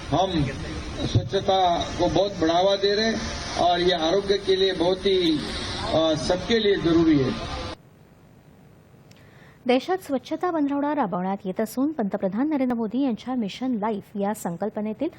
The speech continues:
Speaker 2: स्वच्छ भारत बनवण्यासाठी सर्वांनी मिळून प्रयत्न करूया, असं आवाहन भूपेंद्र पटेल यांनी केलं.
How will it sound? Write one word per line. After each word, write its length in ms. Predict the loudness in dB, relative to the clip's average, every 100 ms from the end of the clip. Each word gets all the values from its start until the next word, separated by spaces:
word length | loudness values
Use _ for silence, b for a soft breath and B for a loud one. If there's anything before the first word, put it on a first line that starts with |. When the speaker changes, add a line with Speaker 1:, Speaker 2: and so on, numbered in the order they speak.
| B B B -4
Speaker 2:
स्वच्छ 300 | -4 -4 -6
भारत 280 | -4 -4 -4 -4
बनवण्यासाठी 680 | -4 -2 -2 -4 -4 -8
सर्वांनी 460 | -4 -4 -2 -2 -2
मिळून 220 | -2 -4
प्रयत्न 360 | 0 -2 -2 -4
करूया, 300 | -2 -2 -4 B B B
असं 220 | -4 -2
आवाहन 360 | -2 -2 -2 -4
भूपेंद्र 380 | -4 -4 -4 -2
पटेल 360 | -4 -4 -2
यांनी 180 | -2 -4
केलं. 300 | -4 -4